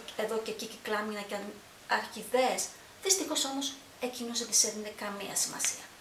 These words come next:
«Τόσο ασήμαντη με πια. Τι περισσότερο έχουν τα μανιτάρια από μένα, δηλαδή;», αναρωτήθηκε. Κλείστηκε λοιπόν σε ένα κούφιο καρύδι και έκλαιγε την τύχη της. Λίγο ακόμα και θα πνιγόταν στα δάκρυά της,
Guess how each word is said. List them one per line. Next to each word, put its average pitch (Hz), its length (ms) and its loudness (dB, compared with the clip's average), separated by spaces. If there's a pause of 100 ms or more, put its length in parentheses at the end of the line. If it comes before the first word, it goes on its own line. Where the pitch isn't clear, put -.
(1080)
«Τόσο - 240 6
ασήμαντη - 440 2
με - 100 -10
πια. - 260 -2 (540)
Τι - 80 0
περισσότερο - 520 2
έχουν 214 240 -2
τα 214 120 4
μανιτάρια 196 500 2
από 196 120 0
μένα, 190 260 2
δηλαδή;», 190 520 0 (160)
αναρωτήθηκε. 202 800 -2 (1120)
Κλείστηκε 320 440 0
λοιπόν 202 220 -2
σε 214 120 6
ένα 196 120 -4 (180)
κούφιο - 520 -2
καρύδι 190 520 -4 (280)
και 277 100 2
έκλαιγε 233 480 2 (500)
την - 140 2
τύχη 185 260 0 (100)
της. - 200 0 (480)
Λίγο 214 200 0
ακόμα 254 280 0
και 262 100 -6
θα 220 120 -6
πνιγόταν 214 420 0
στα 170 180 -8
δάκρυά 160 480 -4
της, 285 200 -2